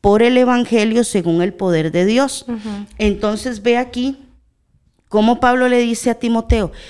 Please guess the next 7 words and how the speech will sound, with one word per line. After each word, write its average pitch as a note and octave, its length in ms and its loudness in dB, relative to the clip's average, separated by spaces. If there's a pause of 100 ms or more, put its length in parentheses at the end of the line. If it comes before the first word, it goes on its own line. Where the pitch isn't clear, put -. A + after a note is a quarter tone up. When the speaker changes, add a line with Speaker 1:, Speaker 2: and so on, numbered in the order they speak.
(220)
Speaker 1:
"Timoteo, G#3 760 -4 (720)
Dios A#3 680 -2 (140)
puso G#3+ 260 -2
un A3+ 180 0
don A#3 200 0
en A#3+ 100 0
usted A3 400 -4